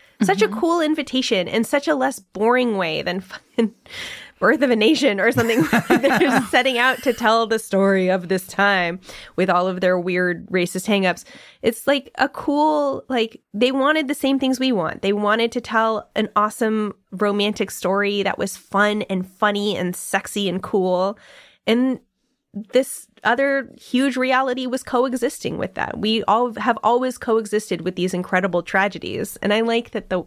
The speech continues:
Speaker 1: this movie doesn't pretend that that wasn't happening.
Speaker 2: To add to that, it's that sense of joy and hope and love and the promise of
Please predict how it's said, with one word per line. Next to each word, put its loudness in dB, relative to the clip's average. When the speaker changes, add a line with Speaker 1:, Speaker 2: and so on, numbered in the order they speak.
Speaker 1:
this -4
movie 0
doesn't -2
pretend 0
that 0
that -4
wasn't -4
happening. -8
Speaker 2:
To 0
add 2
to -2
that, 0
it's -4
that -2
sense 0
of 2
joy 6
and -4
hope 2
and 2
love 4
and -6
the 0
promise 2
of 2